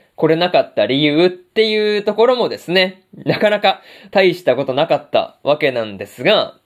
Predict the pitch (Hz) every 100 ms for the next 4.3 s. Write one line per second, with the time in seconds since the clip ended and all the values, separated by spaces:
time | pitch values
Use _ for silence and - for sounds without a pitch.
0 | _ _ - 226 196 147 147 - _ 196
1 | 226 226 226 202 202 196 185 165 160 -
2 | 135 127 160 170 160 143 160 165 - 156
3 | 147 127 107 101 101 113 - 123 135 156
4 | 113 92 -